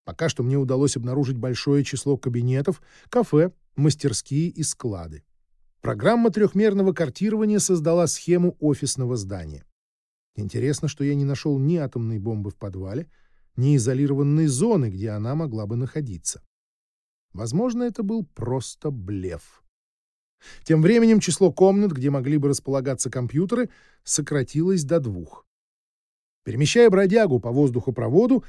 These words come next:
я тщательно проверял, нет ли где камер видеонаблюдения,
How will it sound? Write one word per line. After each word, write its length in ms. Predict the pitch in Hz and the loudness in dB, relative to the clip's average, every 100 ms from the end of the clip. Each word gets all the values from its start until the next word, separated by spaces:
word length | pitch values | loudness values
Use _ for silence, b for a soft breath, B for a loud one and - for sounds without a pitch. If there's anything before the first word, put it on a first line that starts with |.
| b b | b b
я 240 | 123 185 | 4 4
тщательно 540 | - 247 262 240 220 | 4 2 2 0 0
проверял, 560 | 175 180 180 190 214 185 | 2 4 4 4 4 4
нет 300 | 151 202 202 | 4 2 0
ли 100 | 185 | -4
где 220 | 165 170 | 2 0
камер 360 | - 175 175 170 | 2 0 2 0
видеонаблюдения, 1300 | 143 165 147 151 151 131 135 117 120 120 135 156 | 0 0 0 2 2 2 -2 -2 -2 0 0 -4